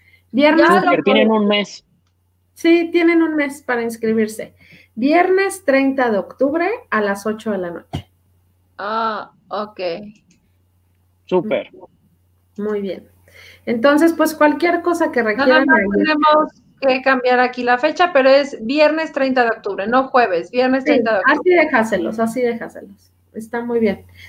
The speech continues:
Speaker 1: De todos modos, la gente que nos escriba, ya le vamos a, nos vamos a poner de, en contacto con ustedes, los vamos a, a dar la información adecuada. Ya sabes que puedes pagar en PayPal, puedes,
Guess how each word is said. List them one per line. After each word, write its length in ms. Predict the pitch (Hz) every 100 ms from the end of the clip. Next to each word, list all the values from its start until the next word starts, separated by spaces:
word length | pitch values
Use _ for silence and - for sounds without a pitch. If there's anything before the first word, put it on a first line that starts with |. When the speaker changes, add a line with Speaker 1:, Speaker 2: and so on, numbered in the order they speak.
| -
Speaker 1:
De 120 | 233
todos 240 | 302 311
modos, 180 | 330 302
la 140 | 285
gente 280 | 277 269 269
que 80 | 269
nos 180 | 240 220
escriba, 400 | 202 - 233 240
ya 120 | 220
le 120 | 180 175
vamos 320 | 170 185 196
a, 80 | 180
nos 220 | 185 180
vamos 220 | 190 202
a 60 | 196
poner 200 | 170 180
de, 140 | 185 180
en 140 | - 185
contacto 460 | 180 180 170 175 -
con 100 | 214
ustedes, 460 | 226 294 294 277
los 160 | 277 226
vamos 300 | 196 196 202
a, 240 | 180 165 - - - -
a 120 | 180
dar 180 | 190 208
la 80 | 208
información 600 | 202 196 196 185 185 190
adecuada. 540 | 196 202 269 269 262 240
Ya 140 | 226
sabes 200 | 226 220
que 100 | 220
puedes 280 | 190 208 208
pagar 280 | 208 180 185
en 160 | 180 175
PayPal, 560 | 214 226 226 214 214
puedes, 500 | 214 185 185 190 190